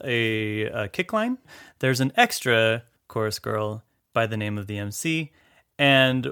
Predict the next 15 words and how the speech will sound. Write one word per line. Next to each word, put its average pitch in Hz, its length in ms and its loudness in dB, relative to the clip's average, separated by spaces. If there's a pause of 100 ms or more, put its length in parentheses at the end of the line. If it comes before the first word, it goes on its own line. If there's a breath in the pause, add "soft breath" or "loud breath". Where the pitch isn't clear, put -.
(120)
in 120 140 -4
a 113 60 -4
great 113 320 0 (180)
feat 143 380 -6
of 117 240 -2
staging 113 480 -2
symbolism, 131 640 0
the 117 80 0
kick 147 240 -4
line 117 240 2
turns 110 300 -2
into 104 360 -4
a 107 140 -8
goose 104 260 -8
step. - 320 -10